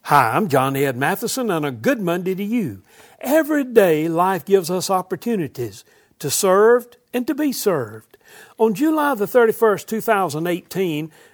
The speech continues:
an Aeromexico plane crashed near Durango, Mexico. There were a hundred and three survivors. One of those was a Catholic priest, Father Sanchez. He was relatively unharmed, except for some fractures to his left arm that required a metal plate.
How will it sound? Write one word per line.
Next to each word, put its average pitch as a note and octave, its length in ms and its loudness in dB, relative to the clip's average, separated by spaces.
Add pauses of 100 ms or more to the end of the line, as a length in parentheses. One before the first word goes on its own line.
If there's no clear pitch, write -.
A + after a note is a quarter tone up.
an D3+ 160 -2
Aeromexico A3 960 2
plane F3+ 540 -2
crashed G3 580 0
near F3 180 -2
Durango, E3+ 600 -4
Mexico. F3 880 -6 (400)
There C#3+ 120 2
were D3 120 4
a C3+ 80 6
hundred F#3+ 340 -2
and F#3+ 100 -6
three E3+ 200 -4
survivors. E3+ 800 -4 (380)
One E4 160 2
of C4 80 0
those A3+ 260 4
was F3+ 160 -2
a E3 60 -8
Catholic A3 520 -4
priest, F3 540 -4 (100)
Father D#3+ 360 2
Sanchez. B2 880 -6 (400)
He F#3 120 -2
was D#3+ 220 2
relatively F#3 560 4
unharmed, G3+ 840 0 (320)
except D4 480 -2
for B3 100 -4
some G3+ 240 -4
fractures C4+ 680 -6
to G#3+ 100 -2
his F3+ 200 4
left A3 360 0
arm F#3 300 2
that E3+ 180 -2
required F3 680 0
a E3 60 -2
metal F3 380 -4
plate. D3+ 560 -2